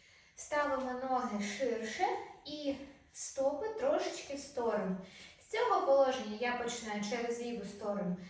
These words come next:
Роблю в бік таз, через низ присідаю, через праву сторону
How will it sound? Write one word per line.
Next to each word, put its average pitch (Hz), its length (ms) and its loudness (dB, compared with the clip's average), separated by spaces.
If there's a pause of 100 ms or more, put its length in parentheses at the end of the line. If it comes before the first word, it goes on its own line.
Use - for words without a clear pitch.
(160)
Роблю 262 340 4 (180)
в - 300 -8
бік - 340 -4 (120)
таз, 185 400 4 (280)
через 254 640 4
низ 226 360 0
присідаю, 233 720 2 (120)
через 294 440 2
праву 240 400 2
сторону 359 560 2